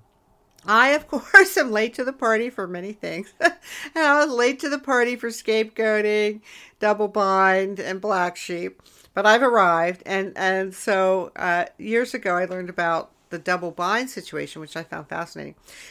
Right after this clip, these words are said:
So, uh, in the last couple years, I had a situation where I had put some things in storage, and I had some things that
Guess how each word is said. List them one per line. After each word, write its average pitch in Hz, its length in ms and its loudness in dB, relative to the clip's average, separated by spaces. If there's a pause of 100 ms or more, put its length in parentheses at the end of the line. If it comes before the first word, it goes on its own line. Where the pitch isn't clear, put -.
(120)
So, 240 540 2 (160)
uh, 220 280 2
in 226 140 -4
the 240 100 -4
last 240 300 -2
couple 254 280 -4
years, 185 360 -2
I 175 380 0
had 185 180 -4
a 190 40 -8
situation 180 640 -8
where 160 320 -4 (460)
I 185 100 -2
had 208 440 4 (140)
put 226 200 -6
some 262 180 -10
things 220 320 -6
in 220 100 -8
storage, 180 680 -4
and 165 100 -6
I 165 60 -4
had 175 200 -8
some 196 160 -12
things 170 360 -12
that 160 320 -6